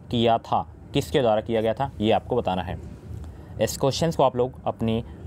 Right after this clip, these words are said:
नोट्स में ज़रूर नोट कर लीजिएगा। तो ये जो है आरंभ किया गया था लॉर्ड मैकाले के द्वारा। ऑप्शन जो है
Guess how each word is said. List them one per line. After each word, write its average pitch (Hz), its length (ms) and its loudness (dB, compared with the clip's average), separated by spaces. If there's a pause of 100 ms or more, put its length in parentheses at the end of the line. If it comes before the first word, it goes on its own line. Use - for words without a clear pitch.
नोट्स 117 480 2
में 120 180 -2 (140)
ज़रूर 107 500 0 (140)
नोट 110 260 2
कर 117 60 4
लीजिएगा। 110 420 0 (1200)
तो 107 320 4
ये 147 440 0
जो 117 200 2
है 127 400 0 (800)
आरंभ 127 280 4
किया 127 240 2
गया 107 120 4
था 120 280 -4
लॉर्ड 120 380 4 (180)
मैकाले 107 580 2
के 143 140 2
द्वारा। 85 320 -2 (320)
ऑप्शन 139 360 4
जो 160 80 0
है 165 120 -2